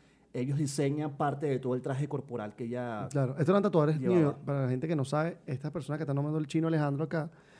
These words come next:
Speaker 2: eh, son tatuadores neoyorquinos.
Speaker 1: Ujú.
Speaker 2: <clears throat> Entonces esta muchacha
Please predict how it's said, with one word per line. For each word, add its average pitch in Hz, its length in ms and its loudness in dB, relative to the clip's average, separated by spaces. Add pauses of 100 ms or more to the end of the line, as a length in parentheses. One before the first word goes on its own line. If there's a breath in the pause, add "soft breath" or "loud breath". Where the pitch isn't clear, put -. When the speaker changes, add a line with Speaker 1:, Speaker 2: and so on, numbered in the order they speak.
(320 loud breath)
Speaker 2:
eh, 139 920 2
son 135 140 -2
tatuadores 143 440 2
neoyorquinos. 151 640 6 (360)
Speaker 1:
Ujú. 139 420 2 (400)
Speaker 2:
<clears throat> - 520 -18
Entonces 123 560 2
esta 131 180 -2
muchacha 131 960 -2